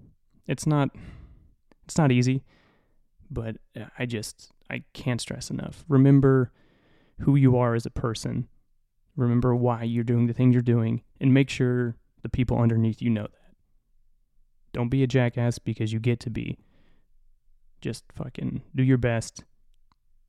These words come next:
lead with a purpose, and then at the end of the day, let your people go home. Let 'em see their families. Um, no real reason to say this. I just wanted to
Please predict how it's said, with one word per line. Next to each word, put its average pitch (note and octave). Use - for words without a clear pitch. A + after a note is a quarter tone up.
lead B2
with B2
a A2+
purpose, A2+
and B2
then A#2+
at A#2
the A#2+
end A#2
of A#2+
the A#2
day, G#2
let C3
your C3
people C3+
go C3+
home. C#3
Let A#2+
'em A#2
see -
their A#2+
families. -
Um, -
no C#3
real C#3
reason C#3+
to C#3+
say C#3+
this. C3+
I C3
just A#2+
wanted A#2
to A#2